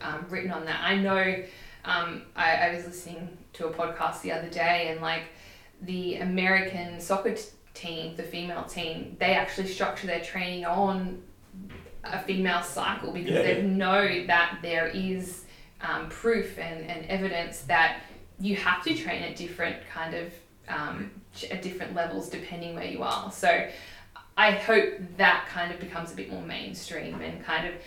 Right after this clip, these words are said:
Speaker 1: I know I'm definitely seeing, I'm the fittest I probably am at, uh, I've ever been for a very long time, and I think it's because I've kind of taken a step back and been like,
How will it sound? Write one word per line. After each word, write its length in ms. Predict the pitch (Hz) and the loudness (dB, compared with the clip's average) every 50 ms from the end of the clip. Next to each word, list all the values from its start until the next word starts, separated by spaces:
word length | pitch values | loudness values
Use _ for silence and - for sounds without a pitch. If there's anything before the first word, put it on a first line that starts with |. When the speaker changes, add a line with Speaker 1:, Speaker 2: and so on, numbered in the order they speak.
| - - - - | -16 -10 4 8
Speaker 1:
I 180 | 185 196 190 | 10 10 10
know 120 | 196 190 175 | 8 6 4
I'm 260 | - 175 185 175 185 180 | 4 4 4 4 4 2
definitely 400 | 180 175 - - 170 170 170 170 | -2 -4 -4 -6 -6 -6 -6 -6
seeing, 520 | - - 175 165 165 165 165 - - - - - - - | -8 -8 -6 -6 -6 -6 -6 -8 -8 -10 -14 -18 -6 0
I'm 240 | - 185 190 190 185 | 2 2 4 4 2
the 40 | 185 | 0
fittest 400 | - 185 180 190 180 - - - | -2 -4 -4 -4 -6 -8 -6 -6
I 120 | 180 175 180 | -6 -6 -6
probably 340 | - - - - 175 175 175 | -6 -6 -6 -6 -4 -4 -2
am 100 | 180 185 | 0 0
at, 260 | 180 - - - - - - - - | 0 0 -2 -6 -12 -18 -16 -8 -4
uh, 40 | 175 - - - 175 | -4 -4 -2 -4 -6
I've 160 | 170 170 - | -6 -4 -4
ever 180 | 196 190 202 190 | -2 0 0 0
been 240 | 180 165 151 - - | 0 -2 -4 -4 -4
for 80 | 175 170 | -4 0
a 40 | |
very 260 | 170 175 170 170 170 170 | 2 2 4 4 2 2
long 120 | 170 170 | -2 -4
time, 340 | - - 165 170 175 170 - | -6 -2 0 2 2 2 0
and 100 | - 185 - | -2 -4 -4
I 60 | - | -4
think 200 | - 185 180 - | -4 -6 -6 -6
it's 100 | - - | -8 -8
because 280 | - 180 - - 180 175 | -10 -8 -8 -6 -6 -4
I've 160 | 170 165 - | -6 -6 -4
kind 200 | - 180 185 208 170 | -2 0 0 0 0
of 80 | - - - - - - - - | -4 -6 -10 -14 -16 -18 -14 -4
taken 300 | - 202 196 190 185 180 | 0 0 0 2 0 -4
a 40 | 180 | -4
step 320 | - - 185 175 - - | -4 -4 -4 -4 -2 0
back 300 | - - - - - - | 2 4 4 2 2 -2
and 100 | 170 170 | -6 -6
been 220 | - 160 160 165 165 | -6 -6 -4 -2 -2
like, 280 | 165 160 156 160 147 | 2 2 4 2 2